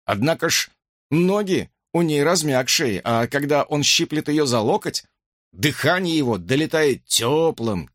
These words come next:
кислым и пропитанным виски. «Я по одному твоему виду понял, что ты Маркусов сынок. И одеяло это свернутое наготове.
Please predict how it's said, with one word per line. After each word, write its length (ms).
кислым 720
и 120
пропитанным 920
виски. 680
«Я 380
по 180
одному 460
твоему 420
виду 360
понял, 400
что 220
ты 320
Маркусов 720
сынок. 580
И 100
одеяло 680
это 240
свернутое 680
наготове. 720